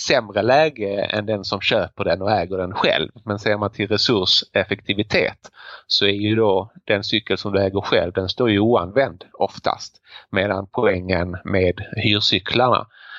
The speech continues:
är just att många personer kan använda dem så att de används, eh, effektivare. Och det tyckte jag var lite konstigt, men Malmö stad svarade att man får lov att ställa både hyrcyklar och egna cyklar i stadens cykelställ, och hade det hamnat något cykelställ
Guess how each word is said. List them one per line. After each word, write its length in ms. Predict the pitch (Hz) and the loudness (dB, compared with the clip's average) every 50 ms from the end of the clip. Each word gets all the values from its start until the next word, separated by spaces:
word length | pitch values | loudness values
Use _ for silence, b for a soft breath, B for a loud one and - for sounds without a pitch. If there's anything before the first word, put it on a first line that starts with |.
| B B B | B B B
är 180 | 110 107 85 | 0 2 2
just 360 | 90 101 98 98 - - - - | 0 -2 -4 -2 -4 -2 -2 -2
att 340 | 78 - _ _ - - - | -2 -2 _ _ -20 -18 -8
många 360 | 104 104 98 104 107 98 85 | -2 -2 -2 0 0 0 -2
personer 460 | - - 92 - - 117 98 87 - 90 | 0 -2 -4 0 0 0 0 -2 -4 -4
kan 160 | - - 90 | -2 -2 -2
använda 440 | 85 85 92 92 95 90 85 80 - | -2 -2 -2 -2 -2 -2 -2 -4 -6
dem 180 | - - 110 | -6 -6 -6
så 100 | - - | -4 -4
att 100 | 85 - | -4 -2
de 280 | - - - - 104 _ - - - | -4 -6 -6 -6 -10 _ -16 -6 -2
används, 720 | - 90 95 98 98 - - 90 92 - - - - - _ _ _ - | -2 -2 -2 -2 -4 -4 -4 -4 -8 -10 -8 -8 -8 -10 _ _ _ -8
eh, 360 | - - - - - - 104 | -6 -4 -4 -4 -2 -2 -2
effektivare. 720 | - - - - _ - 131 127 123 113 - - - - - - | -4 -4 -8 -10 _ -2 0 0 0 0 -4 -4 -6 -12 -10 -4
Och 80 | - 123 | -2 -2
det 80 | 139 | 0
tyckte 240 | 143 - 170 - - | 2 0 0 0 0
jag 60 | 170 | 0
var 60 | 156 156 | 0 0
lite 180 | 147 - - | -2 -2 -6
konstigt, 640 | - - 123 131 135 - - 107 113 147 - _ _ | -2 -2 -2 -2 -2 -6 -4 0 -2 -2 -2 _ _
men 280 | - 131 131 123 127 127 | -8 -4 -4 -4 -4 -2
Malmö 260 | 131 127 127 131 127 | -2 -2 0 -2 -4
stad 280 | - - 147 139 127 - | -4 -2 0 0 0 -2
svarade 720 | - 120 123 135 143 143 143 123 113 107 104 101 101 98 101 B B B B B B B B | 0 0 2 2 2 2 2 2 2 2 2 2 0 0 -2 B B B B B B B B
att 340 | - 120 107 98 - - | 0 2 2 0 -2 -6
man 340 | - 95 107 107 107 104 101 | -8 -2 0 0 0 0 -4
får 180 | - - 120 113 | -4 -2 0 2
lov 240 | 113 110 104 98 104 | 2 2 2 2 0
att 60 | 98 | -2
ställa 440 | - - 110 110 113 120 113 101 95 | 0 2 2 2 4 4 2 2 2
både 260 | 104 104 107 101 95 | 0 -2 -2 -2 -2
hyrcyklar 1000 | 101 104 107 107 - - - 104 - - - 107 98 95 92 92 90 95 - - | -2 -2 -2 -2 -2 -2 -2 -4 -4 -4 -4 -2 -2 0 -2 -2 -4 -4 -2 0
och 220 | 117 95 - - - | 0 -2 -2 -2 0
egna 400 | - 98 87 82 - 92 98 90 | 2 2 2 0 -2 -4 -4 -2
cyklar 460 | - - 104 - - - 85 82 95 | -2 -2 -2 -4 -4 -2 -2 -2 -2
i 40 | 92 | -4
stadens 440 | - - - 95 92 - 92 92 - | -6 -2 -2 -2 0 -2 -4 -2 0
cykelställ, 800 | - 117 107 - - 92 - - - - 127 135 139 143 139 | 0 0 0 -2 -4 -4 -4 -4 0 2 2 4 4 2 2
och 280 | 131 - 120 113 104 107 | 0 -2 -2 0 0 0
hade 200 | 113 110 113 107 | 0 0 0 0
det 100 | 113 113 | 0 0
hamnat 500 | 113 120 113 117 123 120 107 95 - - | 2 2 0 0 -2 -4 -4 -4 -4 -6
något 160 | 107 98 - | -12 -8 -6
cykelställ 680 | - - 131 - - 107 98 - - - 95 101 104 | -4 -4 -4 -2 -2 -4 -6 -4 -2 0 0 0 0